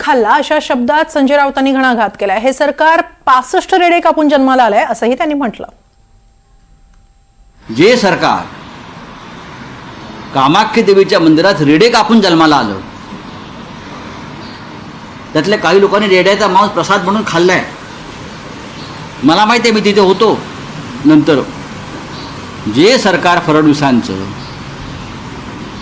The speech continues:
Speaker 2: गुवाहाटीला रेडे कापून, बकरे कोंबड्या कापून, बदकं कापून तिथे, हे मी जबाबदारीनं बोलतोय, त्या सरकारला मांस मच्छीचा तिटकारा यावा याचं मला आश्चर्य वाटतंय.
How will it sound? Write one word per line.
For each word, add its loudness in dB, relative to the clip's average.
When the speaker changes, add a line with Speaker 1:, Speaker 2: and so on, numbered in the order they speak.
Speaker 2:
गुवाहाटीला 4
रेडे 4
कापून, 4
बकरे 4
कोंबड्या 2
कापून, 2
बदकं 2
कापून 2
तिथे, 2
हे 4
मी 0
जबाबदारीनं 2
बोलतोय, 2
त्या 4
सरकारला 2
मांस 2
मच्छीचा 0
तिटकारा 0
यावा 4
याचं 0
मला 4
आश्चर्य 2
वाटतंय. 2